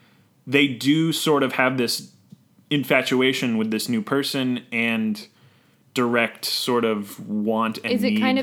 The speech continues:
Speaker 2: of a Gaston situation where it's, like, playing hard to get, they think,
Speaker 1: I
Speaker 2: but
Speaker 1: think
Speaker 2: the, the person's just like, "No, I'm just not interested in you."
Speaker 1: I think it's very Gaston, but the f-,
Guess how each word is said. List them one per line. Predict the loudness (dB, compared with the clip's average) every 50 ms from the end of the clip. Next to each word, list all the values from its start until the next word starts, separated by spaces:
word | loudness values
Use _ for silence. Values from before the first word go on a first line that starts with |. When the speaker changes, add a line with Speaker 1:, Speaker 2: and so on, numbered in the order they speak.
| -2
Speaker 2:
of | -4 -6
a | -8 _ -14
Gaston | -10 -8 -8 -6 -8 -8 -10 -10 -8 -8 -6 -6 -6 -6
situation | -8 -8 -10 -8 -6 -4 -4 -2 -4 -4 -4 -4 -4 -2
where | -2 -4
it's, | -4 -6 -6 -6
like, | -4 -6 -6 -8 -12
playing | -10 -8 -6 -6 -6 -6 -6
hard | -6 -6 -6 -6 -6
to | -8 -10
get, | -8 -6 -4 -6 -6 -6 -8
they | -10 -10
think, | -10 -12 -12 -8 -6 -6 -6 -6 -8 -2 _ 4
Speaker 1:
I | 4
Speaker 2:
but | 4 2
Speaker 1:
think | 0 -6 -12 -4 2 4 4 4 4 2 -2
Speaker 2:
the, | -6 -8 -10 -8 -6
the | -6 -4
person's | -2 -2 -4 -2 -2 -4 -4 -4
just | -6 -8 -6
like, | -8 -8 -6 -6
"No, | -4 -4 -4
I'm | -4 -4 -6
just | -6 -6 -6
not | -6 -6 -6 -6
interested | -8 -8 -8 -8 -10 -10 -10 -10 -10
in | -10 -10 -10
you." | -10 -6 -2
Speaker 1:
I | 0 0 0
think | 2 0 0 0 0
it's | 0 -2 -4
very | -4 0 2 2 4 4 2 2
Gaston, | 2 2 2 2 0 -2 -2 -2 0 0 2 2 0 0
but | 0 0 0 0 0
the | -2 -4
f-, | -4 -8 -14 -14 -16 -18